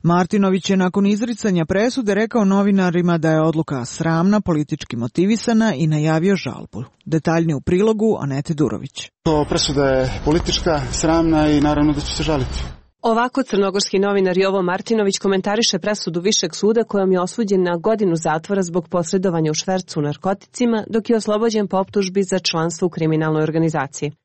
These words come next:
Speaker 3: Martinović je optužen da je, koristeći poznanstva iz novinarstva, spojio krijumčare droge. Ranije je na suđenju kazao da je sa Duškom Martinovićem i ostalima imao samo službene kontakte jer je snimao dva dokumentarna filma.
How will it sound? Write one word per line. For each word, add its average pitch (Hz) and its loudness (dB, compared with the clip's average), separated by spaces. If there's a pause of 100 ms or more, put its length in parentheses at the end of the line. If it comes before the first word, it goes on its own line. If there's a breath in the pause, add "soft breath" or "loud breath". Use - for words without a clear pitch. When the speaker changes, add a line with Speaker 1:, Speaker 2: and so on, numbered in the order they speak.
(140)
Speaker 3:
Martinović 277 0
je 180 0
optužen 165 0
da 151 0
je, 139 -2
koristeći 185 0
poznanstva 190 0
iz 185 0
novinarstva, 175 -2
spojio 208 0
krijumčare 160 -2
droge. 147 -4 (340)
Ranije 190 0
je 185 0
na 175 0
suđenju 180 2
kazao 185 -2
da 180 -2
je 170 -2
sa 165 -4
Duškom 175 0
Martinovićem 208 0
i 196 4
ostalima 208 0
imao 175 0
samo 160 -2
službene 202 0
kontakte 202 -2 (160)
jer 165 -2
je 165 2
snimao 175 2
dva 160 -2
dokumentarna 151 -2 (120)
filma. 160 -2